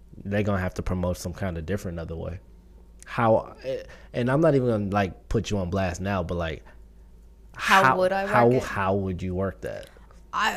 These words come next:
Speaker 2: I would have to see where I see more promotion coming from
Speaker 1: Them?
Speaker 2: the other party.
Speaker 1: Nah, see, 'cause that's not how that,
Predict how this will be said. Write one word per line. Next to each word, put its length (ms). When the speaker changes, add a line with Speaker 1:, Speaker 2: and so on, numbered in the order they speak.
Speaker 2:
I 120
would 160
have 240
to 160
see 440
where 440
I 180
see 320
more 360
promotion 920
coming 400
from 500
Speaker 1:
Them? 300
Speaker 2:
the 160
other 300
party. 540
Speaker 1:
Nah, 420
see, 180
'cause 140
that's 160
not 120
how 140
that, 240